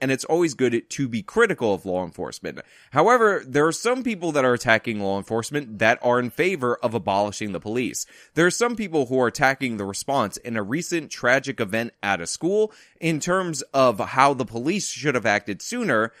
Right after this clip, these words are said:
when they don't want police on the campus. So we're gonna talk about this. We're gonna talk about where criticism is legitimate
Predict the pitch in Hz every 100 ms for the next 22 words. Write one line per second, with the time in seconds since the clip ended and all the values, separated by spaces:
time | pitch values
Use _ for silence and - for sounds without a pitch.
0 | _ - 135 147 143 101 151 175 117 117
1 | 139 - 123 117 131 - - 117 113 104
2 | 98 135 135 - - - 117 110 190 240
3 | 226 180 151 139 127 127 139 135 113 131
4 | 139 147 131 113 98 107 123 - 131 117
5 | 110 101 101 92 98 95 113 160 190 180